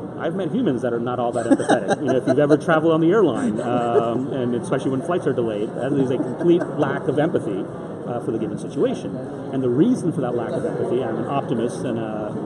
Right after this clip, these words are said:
big believer in, in, uh, humans overall, is the lack of empathy occurs,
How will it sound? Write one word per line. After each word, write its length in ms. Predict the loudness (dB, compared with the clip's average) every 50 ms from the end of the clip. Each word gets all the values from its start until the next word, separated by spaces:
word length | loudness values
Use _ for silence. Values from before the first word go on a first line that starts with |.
| -4 -2
big 140 | -2 0 0
believer 260 | 2 2 2 0 0
in, 160 | -2 -2 -2
in, 240 | -2 -2 -2 -2 -4
uh, 240 | -4 -4 -6 -4 -2
humans 300 | 0 0 0 0 0 0
overall, 460 | 0 0 0 0 0 0 -2 -2 -2 -2 -4
is 160 | -4 -4 -4 -8 -8 -8 -8 -8 -8 -10 -10 -10 -10 -12 -10 -10 -6 -4
the 80 | 0
lack 220 | 0 0 0 -2 0
of 100 | 0 0
empathy 340 | 0 0 0 0 2 2 2
occurs, 720 | 0 -2 0 2 4 4 6 4 4 2 -2 -6 -10